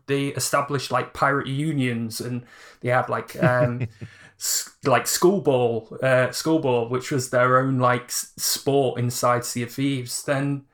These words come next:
people started their own racing leagues in, like, Sea of Thieves, and it was those type of stories that sort of interested me, because it was people sort of being told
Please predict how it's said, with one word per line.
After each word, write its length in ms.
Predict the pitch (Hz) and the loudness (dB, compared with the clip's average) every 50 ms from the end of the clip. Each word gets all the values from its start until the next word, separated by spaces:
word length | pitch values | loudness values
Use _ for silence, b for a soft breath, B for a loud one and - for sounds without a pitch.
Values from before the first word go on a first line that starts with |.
| b b b b b b b b b _ | b b b b b b b b b _
people 280 | - 165 160 - 156 | -2 -2 2 2 0
started 300 | - - 170 156 143 135 160 | 0 4 4 4 4 4 2
their 160 | 151 160 156 | 2 2 2
own 120 | 151 143 135 | 2 0 0
racing 460 | 139 143 156 - - - 156 139 127 | 0 0 0 -2 -6 -4 -4 -4 -2
leagues 480 | 127 123 120 117 117 117 - - - | 0 0 0 0 -2 -4 -6 -10 -10
in, 200 | 110 113 107 101 - | -8 -8 -10 -10 -4
like, 200 | 113 113 110 113 | -4 -4 -4 -2
Sea 220 | - - 127 117 113 | -6 -4 -4 -4 -6
of 80 | 110 | -6
Thieves, 480 | - 120 113 107 117 113 110 - - - | -6 -8 -8 -8 -8 -10 -10 -10 -12 -8
and 320 | - 123 120 117 117 117 b b b b b b b b b b b - | -8 -6 -6 -6 -6 -10 b b b b b b b b b b b -4
it 140 | 143 147 - | -4 0 0
was 140 | 165 147 131 | 0 2 4
those 400 | 160 170 180 185 185 - - - | 4 4 4 4 2 -2 -12 -10
type 240 | - - 165 156 - | -2 -2 -2 0 0
of 80 | 143 - | -4 -6
stories 720 | - - 156 165 165 156 139 131 123 113 117 - - - | -2 0 2 2 2 2 2 0 -2 -4 -6 -10 -8 -6
that 260 | 113 98 - - - | -6 -6 -6 -8 -10
sort 260 | - - 143 123 107 | -6 -2 -2 -2 0
of 60 | 127 | -2
interested 580 | 127 143 156 - - 135 - - - 107 - - | -2 -2 -2 -2 -2 -2 -4 -4 -10 -12 -12 -12
me, 160 | - 104 107 | -14 -14 -14
because 580 | - - 135 - 147 139 131 123 - - - - | -14 -16 -10 -6 -4 -4 -4 -4 -8 -10 -10 -6
it 180 | - 139 - - | -6 -6 -4 -2
was 200 | 143 143 139 135 | -2 -2 -2 -4
people 520 | - - - 175 175 170 - 175 160 147 | -6 -4 -4 -2 -2 -2 -2 -2 -2 -2
sort 300 | - - - 147 135 - | -2 -4 -2 -2 -2 -2
of 260 | 135 127 123 - - _ b b b b b b b b b b b b _ _ _ _ _ _ - 135 - | -2 -4 -6 -10 -14 _ b b b b b b b b b b b b _ _ _ _ _ _ -14 -4 0
being 280 | 165 175 175 170 156 | 2 2 4 2 2
told 560 | - - - - 156 165 160 151 139 127 127 | 0 -2 0 2 4 4 4 2 2 -2 -6